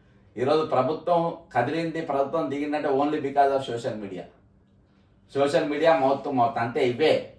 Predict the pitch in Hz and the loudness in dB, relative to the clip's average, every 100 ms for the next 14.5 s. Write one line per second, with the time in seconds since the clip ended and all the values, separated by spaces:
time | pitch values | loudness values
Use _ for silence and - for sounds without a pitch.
0 | _ - 123 151 - 151 156 151 - 147 | _ -6 0 2 2 2 2 2 2 0
1 | 175 - - _ - 127 147 - 185 180 | -2 -6 -10 _ -4 -2 -2 4 6 8
2 | 180 170 170 180 160 160 160 165 151 160 | 8 8 6 6 8 8 6 2 0 -4
3 | 156 156 170 170 170 151 151 170 160 143 | -6 0 2 4 6 4 2 -2 -2 2
4 | 127 143 156 160 147 139 123 113 113 - | 4 4 4 0 0 -2 -2 -2 0 -2
5 | - - - _ _ _ 135 147 165 156 | -4 -14 -20 _ _ _ -2 4 4 4
6 | 143 139 170 175 175 170 170 165 151 151 | -2 2 6 6 6 4 2 4 4 2
7 | 165 165 - 160 170 180 170 170 151 147 | 2 2 2 0 2 0 0 0 0 0
8 | 160 147 139 135 127 127 120 - - _ | 0 -2 0 0 -2 -2 -6 -6 -12 _
9 | _ _ _ _ _ _ _ _ - 139 | _ _ _ _ _ _ _ _ -6 4
10 | 175 - 185 165 160 151 143 131 135 - | 4 6 0 0 -2 2 2 2 -2 -4
11 | - _ _ _ _ _ _ _ _ _ | -8 _ _ _ _ _ _ _ _ _
12 | _ _ _ _ _ _ _ _ _ - | _ _ _ _ _ _ _ _ _ 2
13 | 165 170 - 165 175 180 185 190 185 180 | 6 6 4 0 2 2 6 6 4 2
14 | 165 165 160 170 185 | -2 -4 0 4 6